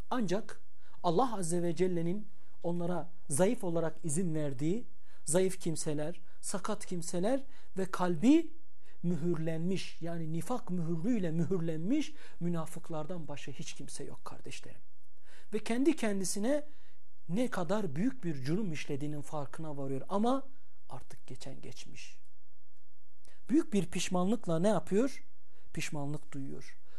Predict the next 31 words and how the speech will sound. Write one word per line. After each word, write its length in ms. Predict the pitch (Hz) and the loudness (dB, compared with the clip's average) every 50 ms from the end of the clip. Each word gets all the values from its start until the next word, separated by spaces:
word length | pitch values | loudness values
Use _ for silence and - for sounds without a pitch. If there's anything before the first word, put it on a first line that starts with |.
| - - - | -2 -2 0
O 80 | 196 175 | 0 0
sokaklarda, 920 | - - 175 - - 160 - - 156 151 151 147 139 131 165 156 135 117 - - - - - - - - - - - | 0 0 0 0 0 0 0 0 0 0 0 0 2 2 2 2 2 2 0 0 -2 -2 -2 -2 -2 -2 -2 0 4
o 280 | 214 220 208 170 - - 165 | 4 6 6 6 4 2 0
mescitte 800 | 170 180 175 170 - - 175 175 - - - 180 170 143 131 - - - - - - 170 | 2 2 2 2 0 0 0 0 0 0 2 2 2 2 2 0 -2 -2 -2 0 0 0
ne 80 | 185 | 0
Allah 320 | - 170 165 156 214 156 151 | 0 2 2 2 2 0 0
Resulü 340 | 156 156 - - - 151 160 | 0 0 0 0 0 0 0
Aleyhissalatu 800 | 147 160 156 147 147 147 143 - - 147 147 143 139 - - 143 | 0 0 0 0 0 0 -2 0 0 0 -2 -2 -2 -2 -2 -2
vesselam 500 | 135 - - - 139 143 147 139 135 135 | -2 -2 -2 -2 -2 -2 -2 -2 -2 -2
var, 160 | 135 131 - - - - - - - - | -2 -2 -2 -2 -2 -2 -2 -2 -2 0
ne 60 | 180 | 0
Hazreti 360 | 170 175 165 156 170 - - | 0 0 0 0 0 0 0
Ebu 240 | 165 147 156 147 143 | 0 0 0 0 0
Bekir 240 | 151 160 - - 147 | 0 0 0 0 0
radıyallahu 680 | 143 143 143 127 143 139 135 131 143 151 143 131 147 | 0 0 0 0 0 0 0 0 0 0 0 -2 -2
anh 280 | 151 143 139 143 - - | -2 -2 -2 -2 -2 -2
var, 180 | 139 135 131 - - - - - - | -2 -2 -2 -2 -2 -2 -2 -2 -2
ne 80 | 165 | -2
Ebu 300 | - - 165 151 147 139 | -2 -2 -2 -2 0 0
Bekir 260 | 143 147 135 - 180 160 | 0 -2 -2 -2 -2 -2
var, 340 | 143 147 147 143 135 120 | -2 0 -2 -2 0 -2
ne 60 | 147 170 | -2 -2
Ömer 360 | 170 170 151 143 147 156 156 | -2 -2 -2 0 0 0 -2
var, 320 | 143 143 151 143 135 135 | 0 0 0 0 0 0
ne 80 | 151 175 | 0 0
Osman 500 | 170 151 - - - 160 160 160 151 147 | 0 -2 -2 0 -2 -2 -2 0 0 0
var, 200 | 143 143 135 147 | 0 0 0 0
ne 60 | 165 | 0
Ali 300 | 170 170 160 151 160 151 | 0 -2 -2 -2 0 0
var, 180 | 165 156 139 - - - - - - - | 0 0 0 -2 -2 -2 -2 -2 0 2
ne 280 | 190 226 226 185 - | 4 4 4 4 2